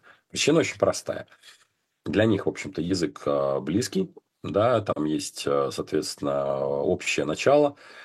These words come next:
близкая по мусульманская, соответственно, культура, платят больше, отношения лучше.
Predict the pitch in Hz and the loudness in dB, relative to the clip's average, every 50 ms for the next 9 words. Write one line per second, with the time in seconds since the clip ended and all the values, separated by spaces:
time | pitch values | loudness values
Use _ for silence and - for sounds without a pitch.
0 | - - - 80 87 117 120 107 - - - 76 71 67 - _ - 76 78 76 | -18 -12 -8 -2 0 2 2 0 -2 -2 -2 -2 -2 -2 -4 _ -2 0 2 2
1 | 76 76 73 73 71 73 82 - - 101 95 87 - 73 - - - - - - | 2 2 2 2 0 -2 -4 -2 0 0 0 0 -2 -2 -4 -8 -8 -6 -6 -4
2 | - 80 - - - 82 80 - 104 104 104 - 175 165 151 107 - - 110 113 | -4 -4 -4 -4 -4 -6 -2 0 0 0 2 2 4 4 4 4 2 4 2 2
3 | 98 - - 85 104 139 160 170 - - - 117 110 104 98 90 - - - - | 4 2 -2 0 2 2 2 2 2 2 2 4 4 6 4 2 2 -2 -6 -8
4 | - - 120 123 113 95 76 - - - 95 95 - - - | -2 -2 -2 0 0 -2 -4 -4 -6 -8 -12 -12 -12 -16 -18